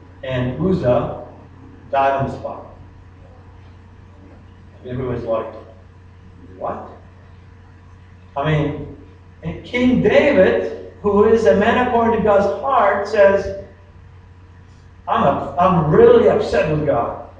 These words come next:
I'm angry." The Bible says that David was angry <laughs> with God. Because why? Because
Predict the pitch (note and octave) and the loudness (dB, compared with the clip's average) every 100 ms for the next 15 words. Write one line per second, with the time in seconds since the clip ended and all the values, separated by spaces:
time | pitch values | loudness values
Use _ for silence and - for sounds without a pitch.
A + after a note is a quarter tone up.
0 | - - - G3+ G3+ A#3 F#3+ F3 C#3 D#3+ | -16 -12 -6 -4 0 0 0 0 -2 -2
1 | D#3+ G#3 G#3+ G#3+ G3 F3+ - - - - | 0 2 2 0 0 0 -2 -8 -14 -12
2 | - A3+ C#4+ C#4 G#3+ G3 G3+ A3 A3 A3 | -2 4 4 4 2 2 4 4 4 0
3 | A3+ A3 F3 F#3 - G3+ - - - - | -2 -2 2 0 0 2 4 2 0 -8
4 | - - - - - D#3 D3+ D3+ - D#3 | -14 -20 -20 -20 -14 -8 0 2 2 2
5 | F#3+ - - D#3+ E3 F#3 - E3+ - | 2 2 0 -2 2 4 4 0 -4